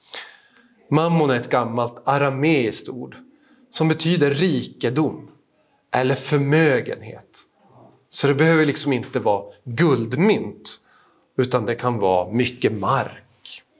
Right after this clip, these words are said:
Eller på Jesu tid, om man var rik, så var det vanligt att man ägde mycket boskapsdjur. Men det är alltså rikedom. Och då kan man fundera,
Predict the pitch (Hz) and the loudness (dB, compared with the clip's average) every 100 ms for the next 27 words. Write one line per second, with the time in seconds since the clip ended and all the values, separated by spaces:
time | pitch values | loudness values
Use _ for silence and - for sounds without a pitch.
0 | _ _ - 139 143 139 135 - - - | _ _ -4 0 2 2 0 -6 -18 -20
1 | _ - 160 143 120 - 143 143 127 123 | _ 0 2 4 4 0 0 2 2 2
2 | - - - 135 127 123 113 110 - - | -6 -6 0 2 4 2 0 -2 -2 0
3 | 113 107 104 95 104 107 120 110 107 101 | 0 0 0 0 -4 -6 -2 -2 0 -2
4 | 110 123 123 - 110 135 113 - - - | -2 -2 -2 -2 0 0 0 0 0 0
5 | - 160 107 - - - _ _ - - | 0 0 -2 -6 -16 -20 _ _ -20 -18
6 | - _ _ - - - - 135 156 160 | -20 _ _ -20 -20 -20 -2 2 4 2
7 | - 143 147 196 127 - - 127 175 - | 2 2 2 0 0 -2 -2 2 2 0
8 | - - _ _ _ _ _ _ _ - | -8 -20 _ _ _ _ _ _ _ -20
9 | - - - - - - 139 147 175 175 | -20 -20 -20 -20 -20 -6 -2 0 0 0
10 | 165 131 110 110 | 0 0 0 0